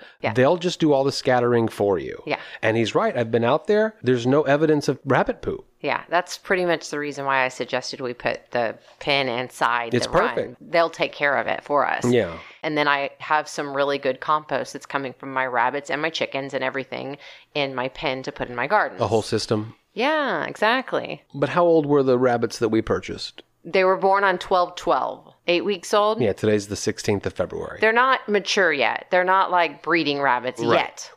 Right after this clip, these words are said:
Speaker 2: So we learned how to sex rabbits.
Speaker 1: Yes,
Speaker 2: And
Speaker 1: we
Speaker 2: that
Speaker 1: did.
Speaker 2: was kind of interesting.
Speaker 1: Uh-huh. How to hold 'em.
Speaker 2: How to hold them correctly.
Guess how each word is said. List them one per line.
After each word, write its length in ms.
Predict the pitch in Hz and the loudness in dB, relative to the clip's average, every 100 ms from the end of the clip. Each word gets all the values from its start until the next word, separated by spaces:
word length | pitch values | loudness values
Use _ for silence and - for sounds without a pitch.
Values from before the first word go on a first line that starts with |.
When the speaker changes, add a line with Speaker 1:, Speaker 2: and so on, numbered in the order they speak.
| _ | _
Speaker 2:
So 160 | - 175 | 2 2
we 80 | |
learned 200 | 139 107 | 4 2
how 80 | 107 | 2
to 60 | 131 | -2
sex 540 | - - 113 107 - - | -2 -2 -2 -2 -4 -2
rabbits. 560 | 175 208 - - - | 0 0 -4 -8 -10
Speaker 1:
Yes, 580 | 151 151 151 - - - | 0 0 0 -12 -18 -2
Speaker 2:
And 160 | 123 120 | 2 2
Speaker 1:
we 60 | |
Speaker 2:
that 120 | 110 117 | 2 2
Speaker 1:
did. 40 | |
Speaker 2:
was 140 | 143 - | 0 0
kind 180 | 160 127 | 0 2
of 100 | 98 | 0
interesting. 560 | 95 95 - 104 123 147 | -4 -6 -2 0 0 -2
Speaker 1:
Uh-huh. 180 | 147 190 | -6 -6
How 140 | - 175 | -2 -2
to 80 | |
hold 360 | 170 170 165 170 | 0 -2 -2 0
'em. 160 | 170 165 | 0 2
Speaker 2:
How 100 | 120 | 2
to 100 | 110 | 2
hold 320 | 131 139 143 | 0 0 0
them 180 | 160 165 | 0 2
correctly. 680 | 185 139 117 127 117 120 | 2 2 2 2 2 2